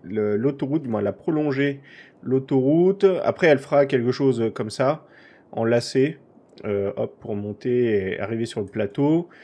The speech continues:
Euh, de ce côté, donc, la zone industrielle. Ici, je vais aussi prolonger, euh, le, bah, le, tout, toute cette zone.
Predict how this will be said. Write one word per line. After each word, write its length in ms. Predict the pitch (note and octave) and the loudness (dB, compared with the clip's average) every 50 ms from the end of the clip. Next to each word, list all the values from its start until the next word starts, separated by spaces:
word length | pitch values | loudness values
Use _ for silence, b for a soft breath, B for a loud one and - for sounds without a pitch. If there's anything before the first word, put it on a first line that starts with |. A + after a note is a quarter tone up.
| B B B B B B B - | B B B B B B B -6
Euh, 140 | - A2+ A2 | -4 -2 0
de 140 | A2 D#3 G3 | 4 4 4
ce 60 | F#3+ - | 6 6
côté, 300 | F#3+ E3+ E3+ F#3 F3 D3 | 4 6 8 6 6 6
donc, 260 | C#3 C3+ C3 C3+ D3+ | 6 4 4 4 2
la 140 | E3 E3 D#3 | 2 2 2
zone 200 | C#3+ D#3+ D#3 D3+ | 2 0 0 2
industrielle. 920 | D3 C#3 C#3+ C#3 - - - D#3 C#3+ D3 D#3 D3+ D#3 E3 F3 F3+ F#3+ F#3+ - - | 0 0 -2 -6 -8 -8 -6 -2 0 4 4 6 6 6 6 4 2 0 0 -4
Ici, 420 | D3+ C#3+ C#3 - - D#3+ D#3+ D#3+ | -6 -6 -6 -6 -6 -2 -2 -2
je 80 | C#3+ B2 | 0 0
vais 80 | A#2+ | 0
aussi 260 | A#2 A#2+ B2+ - - | 0 0 -2 -6 -10
prolonger, 800 | A#2+ - - - C3+ C3 C3+ C#3 C3+ C3 B2 C3+ C#3 C#3 C3+ C3+ | -12 -6 2 2 4 4 4 2 2 0 0 0 2 4 4 4
euh, 140 | A#2+ A2 G2 | 4 4 0
le, 380 | G2+ G2+ G2+ G2+ G2+ G2 G2 | 0 0 0 0 0 -2 -4
bah, 200 | F#2 - - - | -6 -8 -10 -10
le, 240 | F#2 F#2+ - - - - - - - - | -10 -8 -8 -10 -12 -14 -16 -20 -20 -18
tout, 280 | - A#2 G#2+ E3+ F#3+ - _ | -16 -14 -12 -12 -12 -14 _
toute 180 | - E3 C#3 - | -6 -6 -4 2
cette 200 | - C3 A2+ G#2+ | 2 2 2 4
zone. 460 | A#2+ D#3 E3+ F#3+ G3 G3+ G#3+ G#3+ | 4 8 10 10 10 10 8 0